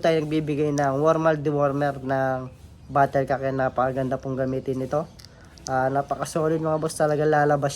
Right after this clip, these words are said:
yung mga bulate, no? Ah, roundworm, pati tapeworm, mga boss, no? Ayan, tingnan nyo, silipin nyo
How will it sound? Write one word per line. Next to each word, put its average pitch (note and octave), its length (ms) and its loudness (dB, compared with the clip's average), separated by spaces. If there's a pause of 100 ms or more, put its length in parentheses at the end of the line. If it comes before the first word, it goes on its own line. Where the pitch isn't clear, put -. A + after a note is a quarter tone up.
yung C#3+ 160 -2
mga C#3 140 0 (100)
bulate, C#3 400 0
no? C#3 160 -4 (480)
Ah, C3 480 2
roundworm, D3+ 400 4
pati C#3+ 320 -2
tapeworm, D#3 480 -2
mga D3+ 160 2
boss, D#3 240 -2
no? D3+ 80 0
Ayan, C#3+ 240 2
tingnan C#3 320 -2
nyo, C3+ 80 -2
silipin C3+ 480 -4
nyo C3+ 60 -2